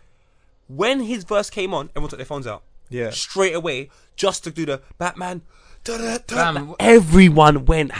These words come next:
Speaker 1: I said, "This
Speaker 3: Fam,
Speaker 1: is
Speaker 3: you
Speaker 1: sick."
Speaker 3: gotta not care anyway. That's what
Speaker 1: Yeah.
Speaker 3: I, like, as, as being the artist,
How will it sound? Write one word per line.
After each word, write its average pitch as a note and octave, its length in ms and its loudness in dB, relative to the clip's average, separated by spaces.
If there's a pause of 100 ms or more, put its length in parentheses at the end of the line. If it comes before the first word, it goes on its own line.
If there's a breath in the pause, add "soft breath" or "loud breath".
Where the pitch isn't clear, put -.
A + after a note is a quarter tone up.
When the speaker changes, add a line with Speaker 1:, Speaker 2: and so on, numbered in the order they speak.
(160)
Speaker 1:
I C#3 60 -8
said, - 220 -16
"This B2 100 -14
Speaker 3:
Fam, D3+ 160 2
Speaker 1:
is C3+ 80 -2
Speaker 3:
you - 60 -2
Speaker 1:
sick." C#3 80 -6
Speaker 3:
gotta E3 220 0
not D#3 200 -6
care C3+ 280 -4
anyway. G#2 420 -8 (120)
That's G#2+ 140 -12
what G#2 200 -4
Speaker 1:
Yeah. A2+ 60 -4
Speaker 3:
I, - 20 -6
like, G#2+ 340 -6 (340 soft breath)
as, C#3 220 6 (480)
as C3+ 280 4
being C#3+ 460 2
the C3+ 100 0
artist, C3 600 -6